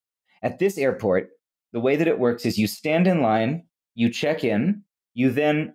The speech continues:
walk directly from checking in to go through the security checkpoint,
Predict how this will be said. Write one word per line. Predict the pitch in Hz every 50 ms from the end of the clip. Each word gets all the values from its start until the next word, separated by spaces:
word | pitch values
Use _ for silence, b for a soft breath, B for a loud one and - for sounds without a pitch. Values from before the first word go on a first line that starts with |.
| _ _ _ _ _
walk | 113 107 135 143 147 - - - - 104 107
directly | 131 127 120 143 165 180 - - 208
from | 190 202 185 160 156
checking | - - 160 156 151 - 123 110
in | - 127 123 117 113 110 90 - - -
to | - 165 165 160 147
go | 123 143 139 139
through | 135 - - 165 165
the | 165 170
security | 170 - - - 156 147 139 131 120
checkpoint, | 120 - 113 107 - - - 143 180 233 240